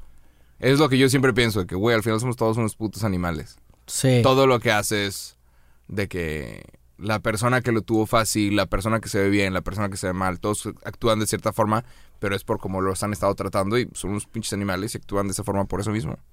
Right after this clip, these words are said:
Speaker 2: Creo, creo que todo, o sea, creo que lo que hacen a los animales animales son los impulsos y todo mundo siente ese impulso.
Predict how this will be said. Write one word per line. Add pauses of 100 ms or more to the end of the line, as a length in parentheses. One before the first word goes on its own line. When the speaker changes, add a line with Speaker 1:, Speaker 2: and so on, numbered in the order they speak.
(200)
Speaker 2:
Creo,
creo
que
todo,
o
sea,
creo
que
lo
que
hacen
a
los
animales
animales
son
los
impulsos (240)
y
todo
mundo
siente
ese
impulso.